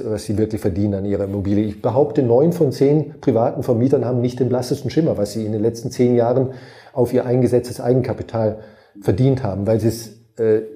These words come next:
weil sie es nicht interessiert, weil sie es nicht ausrechnen können, äh,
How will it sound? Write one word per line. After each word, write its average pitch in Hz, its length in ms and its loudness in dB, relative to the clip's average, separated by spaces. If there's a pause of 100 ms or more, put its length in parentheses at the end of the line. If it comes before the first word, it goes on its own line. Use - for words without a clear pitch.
weil 117 160 2
sie 117 80 0
es 113 100 -6
nicht 151 160 0
interessiert, 156 680 0
weil 123 160 0
sie 117 100 -2
es 107 120 -4
nicht - 340 -6
ausrechnen 120 540 -2
können, 151 480 2 (380)
äh, 113 240 0